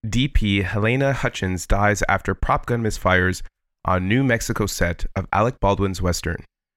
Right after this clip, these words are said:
Director Joe Souza also injured, and this is coming from Anthony D'Alessandro and Matt Grober of Deadline. The Santa Fe County Sheriff's Office, Office has confirmed that Director of Photography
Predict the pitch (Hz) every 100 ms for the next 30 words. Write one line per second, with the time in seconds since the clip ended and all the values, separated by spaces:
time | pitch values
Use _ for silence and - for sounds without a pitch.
0 | - 101 101 104 87 104 110 107 92 101
1 | - 87 - 90 90 87 69 - - 92
2 | - 90 104 101 92 87 90 - 110 -
3 | 127 127 101 95 - - 156 156 156 -
4 | _ _ - 90 92 92 - 107 101 110
5 | - - 90 92 85 80 - - _ _
6 | _ _ _ _ _ _ _ _ - 120
7 | 170 208 190 165 139 143 135 127 123 113
8 | 95 95 98 - 98 95 107 - 98 -
9 | 117 113 117 113 95 95 101 - 131 143
10 | - 98 101 - 135